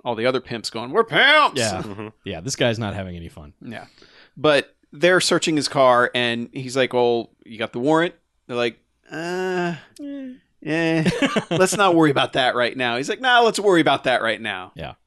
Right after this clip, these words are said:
Speaker 1: But it's ba-, like he and,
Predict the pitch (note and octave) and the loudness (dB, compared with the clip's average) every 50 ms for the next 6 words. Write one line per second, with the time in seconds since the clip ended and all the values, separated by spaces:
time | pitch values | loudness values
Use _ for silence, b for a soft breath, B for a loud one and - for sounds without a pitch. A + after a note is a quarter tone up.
0 | _ _ _ _ _ _ _ _ _ _ _ _ _ _ - B2+ A2+ A2+ A#2 - | _ _ _ _ _ _ _ _ _ _ _ _ _ _ -4 -4 -2 -2 -2 0
1 | D3+ D3 C#3 C#3+ - E3+ F#3 E3+ F3+ E3 D#3 - - - - - F3+ - - G#3 | 0 0 0 0 -6 -8 -6 0 0 0 0 -2 -12 -16 -10 -8 -8 -4 -4 -4
2 | G#3+ G#3+ E3+ D#3+ D#3 D3 C#3+ C3 | -2 -2 0 2 2 2 2 0